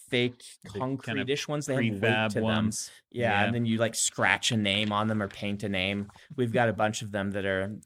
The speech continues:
Speaker 1: all their friends' tombstones.
Speaker 2: Oh, that's awesome.
Speaker 1: So mine that loves Halloween is my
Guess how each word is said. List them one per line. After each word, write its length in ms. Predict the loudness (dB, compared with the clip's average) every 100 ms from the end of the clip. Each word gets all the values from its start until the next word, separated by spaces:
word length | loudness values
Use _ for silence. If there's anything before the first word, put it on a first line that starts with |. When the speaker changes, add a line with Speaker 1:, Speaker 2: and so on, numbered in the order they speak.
| -2
Speaker 1:
all 200 | 0 0
their 140 | -2
friends' 680 | -4 -2 -2 -2 -6 -8 -10 -12
tombstones. 800 | -10 -10 -10 -10 -10 -10 -14 -18 _ -16
Speaker 2:
Oh, 160 | -10 -8
that's 240 | -10 -14 -16
awesome. 460 | -16 -14 -14 -14 -16 -20 -20
Speaker 1:
So 220 | -2 0
mine 540 | 2 4 4 4 4 2
that 140 | 0
loves 440 | 2 4 4 0 -6
Halloween 500 | -4 -2 -2 -4 -6
is 240 | -8 -10 -8
my 480 | -6 -4 -2 -4